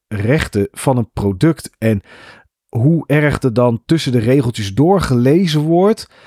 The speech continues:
en gedaan wordt om te zeggen: ja, er staat hier wel computers of spelcomputers, maar gaat het dan ook om draagbare? Nee, dat dan niet, denken de Russen. Want ja, hé, er is blijkbaar een nieuwe categorie,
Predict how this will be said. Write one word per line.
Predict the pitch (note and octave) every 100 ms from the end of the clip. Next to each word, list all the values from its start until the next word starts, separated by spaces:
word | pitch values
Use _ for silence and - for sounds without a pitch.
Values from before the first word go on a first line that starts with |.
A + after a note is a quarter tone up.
| - _
en | - C3 B2+ A#2+
gedaan | - F#2+ B2 E3 F3
wordt | D#3+ D3+ C#3+
om | -
te | A#2
zeggen: | G#2+ G2+ F#2
ja, | F2+ G2 E3 E3 - - - _ _ _ -
er | G2+
staat | - G#2 -
hier | G2+
wel | G2+ F#2+
computers | G2 G2 D#3 F3+ C#3+ D3+ G3 -
of | G2+ - -
spelcomputers, | - A2 C3 D3 C3+ D#3 C#3 C#3+ F3 - - -
maar | -
gaat | G#2 B2+
het | B2
dan | B2+
ook | B2 B2
om | C#3+ B2
draagbare? | D#3 A3+ F3+ B2+ A2 F#2 F2
Nee, | F2 F#2 A#2+ A#2
dat | F#2 C3
dan | F3+ E3
niet, | A3+ -
denken | B2 A2+ G#2+
de | G#2+
Russen. | A2 G#2 G#2+
Want | F#2
ja, | A#2+ C3
hé, | D3 C#3 G2+
er | G#2+
is | F#2
blijkbaar | A#2 B2 G#2 A2+
een |
nieuwe | A#2+ C3 B2+
categorie, | C#3 B2 - C3 F#3 F3